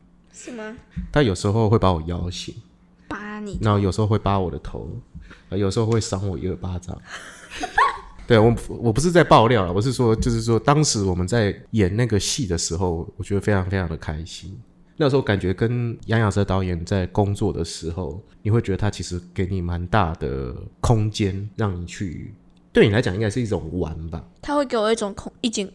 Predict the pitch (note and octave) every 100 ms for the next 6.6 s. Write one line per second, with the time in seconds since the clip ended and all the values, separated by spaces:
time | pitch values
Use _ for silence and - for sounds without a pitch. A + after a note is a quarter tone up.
0 | _ B3 G3+ F#3 - G3+ G#3+ G3+ G3+ F#3
1 | - - - - G#2 E2 - - - -
2 | - - - - - C4+ C4 A#3 G3+ G3+
3 | G#3 A3 B3 A#3+ A#3+ A#3+ A3+ G3 G3+ A3
4 | A#3+ G3+ F#3+ G#3 - A3 G3+ - G3+ G#3+
5 | G3 - - - - - - - - -
6 | - - - B3 C4+